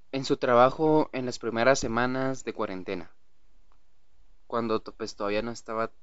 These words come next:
esto tan desbordado como actualmente está. Como dicen, "Caras vemos, asintomáticos no sabemos". Pues, en el momento que a él le pasó, tal vez no estaba como tan esto marcado de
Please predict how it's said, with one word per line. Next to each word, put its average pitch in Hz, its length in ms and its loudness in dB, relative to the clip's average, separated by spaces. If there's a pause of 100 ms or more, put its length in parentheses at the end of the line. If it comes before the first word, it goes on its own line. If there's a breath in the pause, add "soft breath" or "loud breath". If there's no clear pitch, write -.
(140)
esto 110 220 -12
tan 113 280 -6
desbordado 104 800 -2
como 92 280 -16 (220)
actualmente 90 580 -14
está. 104 360 -6 (800)
Como 120 280 2
dicen, 113 560 2 (140)
"Caras 123 380 2
vemos, 131 480 2
asintomáticos 110 1000 -8
no 101 200 -10
sabemos". 98 680 -8 (320)
Pues, 110 160 -4
en 123 60 4
el 123 60 4
momento 123 340 4
que 135 100 4
a 123 40 8
él 127 80 6
le 151 80 8
pasó, 127 580 2 (680)
tal 123 140 2
vez 127 200 8
no 143 80 2
estaba 135 340 4
como 135 260 -4
tan 120 300 2
esto 123 300 -2
marcado 113 640 6
de 117 200 2